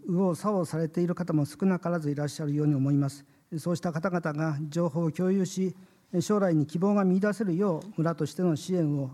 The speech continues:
厚くするとともに、先ほど申し上げました横のつながりが持てる場の設定をぜひとも発足させていただきますよう、重ねて要望いたします。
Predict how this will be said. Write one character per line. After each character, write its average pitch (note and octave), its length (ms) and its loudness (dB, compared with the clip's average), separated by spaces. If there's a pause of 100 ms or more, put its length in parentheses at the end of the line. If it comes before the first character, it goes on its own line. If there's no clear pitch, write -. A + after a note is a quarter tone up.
厚 - 220 -12
く F#3 100 -4
す - 120 -8
る F3 100 -4
と - 80 -14
と F#3+ 140 -2
も F#3 100 4
に、 C3 160 0 (440)
先 D#3+ 200 -6
ほ D#3+ 60 -2
ど D#3 120 -2
申 D#3+ 180 0
し F3+ 80 -2
上 E3+ 60 2
げ F3 80 2
ま F#3 100 2
し F3+ 80 -6
た D3 320 -2
横 D#3 240 0
の D#3+ 80 2
つ D#3 140 -4
な E3+ 80 4
が F3 80 2
り F3 80 4
が E3+ 60 4
持 E3 120 4
て A#3+ 140 0
る F#3+ 100 2
場 D#3 120 2
の D#3+ 120 2
設 D3+ 160 -4
定 D#3+ 160 -4
を E3 220 -2 (200)
ぜ D#3 120 0
ひ - 100 -6
と G3 80 0
も G3 120 2
発 D#3 200 -6
足 D#3+ 240 -4
さ D#3+ 140 -2
せ - 80 -12
て E3 60 -2
い D3+ 80 -4
た D#3 100 -2
だ D#3+ 100 -2
き E3 60 0
ま F#3 100 4
す F3+ 140 -4
よ E3 240 0 (280)
う、 D3+ 120 -6
重 C#3 100 -4
ね D3 140 0
て F#3+ 100 -2
要 D#3 180 2
望 C#3 140 -2
い B2+ 60 -4
た C3+ 120 -4
し C#3 120 -8
ま B2+ 100 -4
す。 - 160 -18